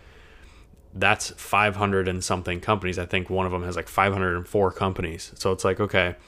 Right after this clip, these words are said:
are some companies gonna not perform well? Sure. Are some companies gonna hit a home run?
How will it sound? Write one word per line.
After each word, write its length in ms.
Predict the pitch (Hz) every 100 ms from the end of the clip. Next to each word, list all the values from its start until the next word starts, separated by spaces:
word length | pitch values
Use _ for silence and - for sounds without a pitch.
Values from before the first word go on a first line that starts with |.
| - - - - - - - - - -
are 160 | 101 92
some 300 | - 92 95
companies 400 | 104 98 101 92
gonna 200 | 95 92
not 440 | 90 90 98 -
perform 520 | 104 95 92 95 95
well? 360 | 90 85 117 143 - -
Sure. 400 | - - 107 - - -
Are 120 | 113
some 240 | 95 95 95
companies 380 | 101 95 95 92
gonna 180 | 95
hit 200 | 90 98
a 60 | 92
home 260 | 95 90 90
run? 280 | 107 120